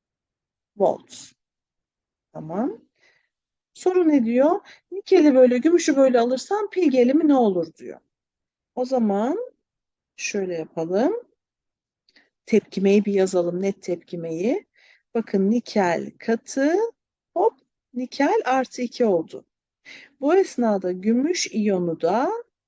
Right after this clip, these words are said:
gümüş katısına dönüştü. Ama alınan verilen elektronu eşitlemek için şuraları ikiliyorum.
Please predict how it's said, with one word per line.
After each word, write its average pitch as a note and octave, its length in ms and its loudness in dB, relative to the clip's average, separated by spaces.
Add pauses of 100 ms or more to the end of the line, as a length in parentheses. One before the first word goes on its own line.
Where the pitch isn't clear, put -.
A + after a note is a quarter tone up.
(420)
gümüş C#4+ 600 -2
katısına B3 640 -4
dönüştü. F3 600 -10
Ama G#3 220 4
alınan C4 400 2
verilen C4 220 -2
elektronu B3+ 440 -4
eşitlemek D#4 500 -6
için - 180 -4
şuraları A#3+ 640 -2
ikiliyorum. G3 640 -4